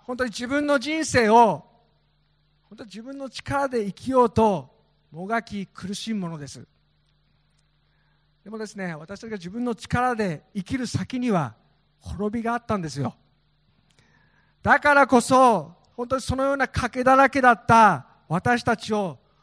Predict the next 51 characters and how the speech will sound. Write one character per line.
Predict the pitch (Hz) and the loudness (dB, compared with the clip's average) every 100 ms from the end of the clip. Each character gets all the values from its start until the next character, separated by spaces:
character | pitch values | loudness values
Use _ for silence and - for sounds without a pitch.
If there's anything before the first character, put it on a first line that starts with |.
| _ | _
本 | 240 | -6
当 | 247 | -6
に | |
主 | - 285 | -2 2
は | 269 | 4
恵 | 240 220 | 4 0
み | 254 262 | -2 -2
に | 262 | 0
よ | |
っ | 240 | 0
て | 254 226 | 0 2
あ | 214 | 2
が | 240 | 4
な | 254 | 4
っ | 254 | 2
て | 214 | 0
く | |
だ | 226 | 2
さ | 208 | 2
っ | 214 | 0
て、 | - 202 139 - _ _ _ _ _ _ _ | 2 0 -2 -10 _ _ _ _ _ _ _
主 | - 220 | -20 -14
の | 233 202 | -12 -12
御 | 180 | -6
心 | 220 214 220 214 | -6 -2 -2 -2
の | 214 196 147 | -4 -6 -10
人 | - 240 226 | -10 -6 -6
生 | - 185 | -4 -2
を | 170 196 151 - _ _ _ | 0 0 -2 -8 _ _ _
歩 | - 180 208 | -4 -2 0
ま | 208 | -2
せ | 202 | -4
て、 | - 185 156 _ _ | -6 -8 -10 _ _
え | 151 147 143 135 - _ _ _ _ _ _ _ _ | -14 -10 -10 -12 -18 _ _ _ _ _ _ _ _
ー、 | |
歩 | 156 214 | -4 -2
め | 226 233 | 0 0
る | |
よ | 214 196 | -2 -4
う | |
に | 190 202 | -6 -8
し | - | -12
て | 190 | -10
く | 196 | -8
だ | 196 | -6
さ | 220 | -8
っ | |
た | - 175 | -8 -10
ん | |
で | 123 | -12
す。 | - | -20